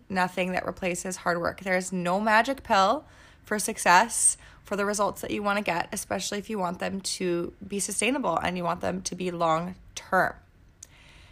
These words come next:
So we'll talk a little bit about where that was coming from and how we feel about that. But today I was having a conversation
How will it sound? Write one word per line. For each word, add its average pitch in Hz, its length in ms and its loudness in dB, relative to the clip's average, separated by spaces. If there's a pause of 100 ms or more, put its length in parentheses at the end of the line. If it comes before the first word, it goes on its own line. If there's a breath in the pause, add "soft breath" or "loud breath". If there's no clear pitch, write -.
(220 soft breath)
So 196 680 6 (340)
we'll 202 160 -2
talk 220 200 -4
a 254 40 2
little 254 180 4
bit 240 80 4
about 202 180 10
where 190 120 10
that 175 180 12
was - 160 2
coming 196 320 2
from 302 420 2
and 190 540 4
how 202 140 0
we 220 100 -2
feel 208 180 2
about 170 200 0
that. 175 200 -4
But 175 200 0
today 208 220 0
I 285 40 6
was 269 140 2
having 208 280 2
a 196 60 0
conversation 180 880 -4